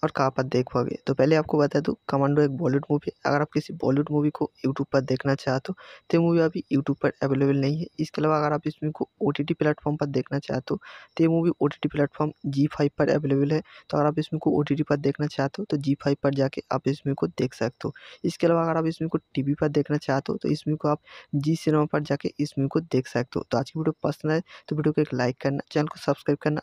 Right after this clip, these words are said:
और वीडियो को अपने दोस्तों के साथ जरूर शेयर करना। हेलो and वेलकम दोस्तों, आज की वीडियो हम बात करेंगे बॉलीवुड मूवी कमांडो के बारे में। तो अगर आप भी कमांडो मूवी को देखना चाहते हो, विद्युत जमाल की डायहार्ड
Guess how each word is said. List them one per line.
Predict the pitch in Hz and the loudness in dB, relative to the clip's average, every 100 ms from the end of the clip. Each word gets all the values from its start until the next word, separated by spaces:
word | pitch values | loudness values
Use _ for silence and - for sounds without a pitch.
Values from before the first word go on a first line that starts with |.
| - | -4
और | |
वीडियो | 135 139 143 | -2 0 0
को | - | 0
अपने | - 131 139 | -4 -2 -2
दोस्तों | 139 143 - | 0 -2 -2
के | 135 | -4
साथ | - 151 - | -2 -4 -2
जरूर | 143 139 | -2 -2
शेयर | - - 131 - | -4 -2 -2 -2
करना। | 120 - _ | -6 -6 _
हेलो | 151 165 | 4 6
and | 175 | 6
वेलकम | 170 175 | 6 4
दोस्तों, | 175 175 - - _ 135 | 2 2 0 -6 _ 0
आज | 156 | 4
की | |
वीडियो | 185 190 | 4 6
हम | 175 | 4
बात | 143 147 | 4 2
करेंगे | 160 160 175 _ | 2 2 0 _
बॉलीवुड | - 127 160 156 | 2 6 6 6
मूवी | 151 170 - | 4 2 -2
कमांडो | - 139 143 139 | 0 4 4 4
के | 127 | 4
बारे | 127 120 | 2 2
में। | - - - | 0 -4 0
तो | 139 | 2
अगर | 143 | 4
आप | 131 | 2
भी | 156 | 0
कमांडो | 160 143 139 147 151 | 0 2 4 4 4
मूवी | 151 147 | 2 2
को | 151 | 0
देखना | 135 135 143 | 0 0 0
चाहते | 139 127 131 - | 0 0 0 0
हो, | 165 - - - 143 | -2 -4 -20 -8 0
विद्युत | 151 156 165 | 2 4 4
जमाल | 156 151 160 | 4 4 4
की | - | 0
डायहार्ड | 160 135 139 | -2 0 0